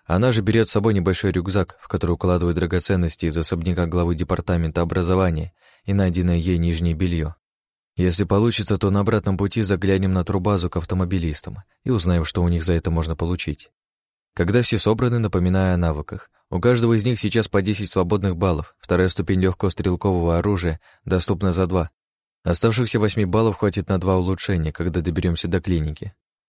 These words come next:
Егор с Дарьей по очереди улучшает навык на вторую ступень, пока жду, обдумываю свою ситуацию. Решившись, вкачиваю навык легкого стрелкового оружия на третью ступень,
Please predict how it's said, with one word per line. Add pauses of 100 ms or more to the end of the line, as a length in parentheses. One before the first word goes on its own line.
(220)
Егор
с
Дарьей
по
очереди
улучшает
навык
на
вторую
ступень, (360)
пока
жду,
обдумываю
свою
ситуацию. (580)
Решившись,
вкачиваю
навык
легкого
стрелкового
оружия
на
третью
ступень,